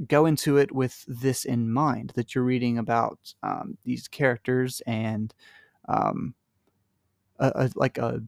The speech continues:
you're getting a glimpse into the lives of these characters over a relatively brief period of time. And you're just gonna kind of follow them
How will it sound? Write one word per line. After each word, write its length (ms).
you're 120
getting 260
a 60
glimpse 460
into 160
the 100
lives 400
of 140
these 200
characters 640
over 240
a 100
relatively 640
brief 400
period 360
of 120
time. 520
And 120
you're 80
just 220
gonna 180
kind 180
of 60
follow 640
them 500